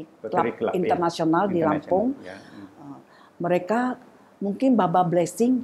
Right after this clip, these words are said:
Speaker 2: mereka punya dana, ada eh, satu mil-, satu koma tujuh miliar lebih,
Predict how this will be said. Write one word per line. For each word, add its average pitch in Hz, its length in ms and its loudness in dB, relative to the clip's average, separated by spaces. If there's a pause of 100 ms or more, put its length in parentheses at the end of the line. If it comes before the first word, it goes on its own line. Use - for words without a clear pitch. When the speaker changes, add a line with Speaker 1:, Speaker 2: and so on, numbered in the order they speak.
(420)
Speaker 2:
mereka 185 400 -2
punya 196 280 0
dana, 175 720 -2
ada 170 760 -4 (540)
eh, 160 240 -8
satu 180 480 -4
mil-, 175 320 2
satu 190 320 -4
koma 185 320 0
tujuh 180 240 -2
miliar 165 400 0
lebih, 160 320 -2